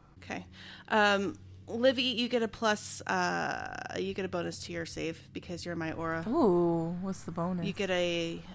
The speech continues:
Speaker 1: um, I think it's a plus four.
Speaker 2: That's hot. I got an eighteen then.
Speaker 1: Yeah. Okay. Need strength from me. Strength is my good one. Not my best one, but a good one.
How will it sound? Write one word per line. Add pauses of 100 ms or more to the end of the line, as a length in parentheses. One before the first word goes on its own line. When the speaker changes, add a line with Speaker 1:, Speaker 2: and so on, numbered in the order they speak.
Speaker 1:
um, (1000)
I (200)
think
it's
a
plus
four. (100)
Speaker 2:
That's
hot.
I
got
an
eighteen
then. (1300)
Speaker 1:
Yeah. (300)
Okay.
Need
strength
from
me. (220)
Strength
is
my (240)
good (100)
one. (640)
Not
my
best
one,
but
a
good
one.